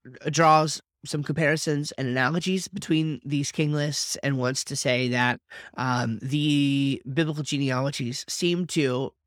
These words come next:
follow some similar thinking, and therefore we should not regard them as, uh, being literally true.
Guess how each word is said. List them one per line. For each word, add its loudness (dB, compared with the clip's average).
follow 2
some -4
similar -6
thinking, 0
and 0
therefore -2
we -2
should -2
not 0
regard 0
them -2
as, -2
uh, -2
being 2
literally 2
true. 2